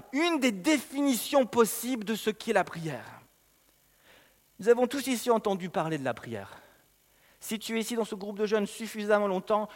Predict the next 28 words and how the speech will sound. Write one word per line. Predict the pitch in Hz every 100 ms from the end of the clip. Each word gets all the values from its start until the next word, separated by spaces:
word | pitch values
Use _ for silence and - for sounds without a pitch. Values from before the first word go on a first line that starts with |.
| -
tu | -
as | 170
déjà | 160 214 185 190
entendu | 190 196 175 170
soit | - 208
Ricardo, | - 175 190 175 147
soit | - 202
moi-même, | 196 185 196
soit | - 202
Jonas | 180 175 175 - _ _ _
prêcher | - 202 - 202
la | 135
prière, | - 165 123 120
n'est-ce | 170
pas ? | 226 226 - - - _ _ _ _ _ _ _ _ _ _ _ _ _ _ _ _ _ _ _ _ _ _ _ _ -
Et | 190
si | 302
je | 269
vous | 247
pose | 311 311
la | 262
question, « | 240 226 - 240 277 254 226
Qu'est-ce | - 285 -
que | 269
la | 233
prière | - - 208 247 277 254
pour | - 190
vous ? » | 185 220 254